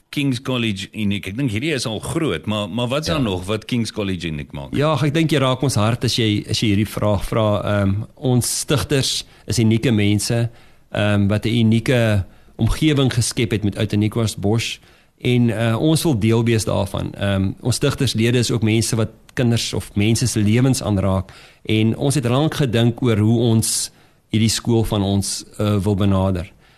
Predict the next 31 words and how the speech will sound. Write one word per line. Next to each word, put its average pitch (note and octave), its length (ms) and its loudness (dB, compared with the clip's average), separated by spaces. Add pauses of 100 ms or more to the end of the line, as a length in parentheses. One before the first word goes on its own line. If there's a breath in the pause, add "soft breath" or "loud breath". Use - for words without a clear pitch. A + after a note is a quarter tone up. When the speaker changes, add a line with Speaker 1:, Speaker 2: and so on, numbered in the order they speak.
(120)
Speaker 2:
Nou, A#2 120 0
behalwe B2 360 2
vir B2+ 120 2
hierdie B2+ 180 2
unieke A2+ 320 2
ligging A2 460 2
en G2 80 2
die G2 80 2
pragtige A#2 560 -2
nuwe G#2+ 260 2
fasiliteit A2 960 -4 (200)
wat - 140 -4
ons G2 200 -2
het, G2 320 -4
is - 140 -2
ons C3 120 -2
daarop C3+ 280 -2
uit D3 160 -2
om C3 80 -2
elke D3 340 -2
kind F2 340 -4 (320 soft breath)
as A2+ 200 0
'n - 20 0
individu A2 460 2
met A2+ 200 2
sy A#2+ 160 0
of A#2 100 -4
haar A#2 200 0
unieke G#2+ 460 2
eienskappe, G2 800 -2 (280 loud breath)
belangstellings G#2+ 880 0